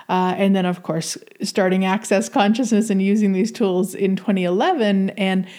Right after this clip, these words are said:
continuing to use them has really contributed. So that I got to this point where I would actually resist and react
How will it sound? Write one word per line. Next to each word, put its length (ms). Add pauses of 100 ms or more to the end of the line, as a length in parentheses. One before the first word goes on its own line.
(340)
continuing 540
to 120
use 280
them 160
has 200
really 640
contributed. 920 (480)
So 160
that 120
I 120
got 400
to 160
this 240
point 720
where 640
I 160
would 180
actually 600
resist 640
and 180
react 680